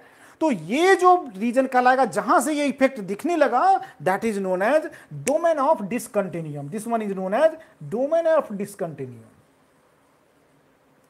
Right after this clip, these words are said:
domain of discontinuum,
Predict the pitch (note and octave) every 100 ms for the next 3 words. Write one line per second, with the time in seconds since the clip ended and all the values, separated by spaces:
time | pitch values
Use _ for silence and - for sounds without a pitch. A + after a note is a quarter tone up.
0 | _ _ D3 F3 F#3+ A3 G3+ - D#3 G#3
1 | G#3+ - E4 _ _ - D#3+ B3+ - F3+
2 | D#3+ C#3+ C#3 A#2 A2+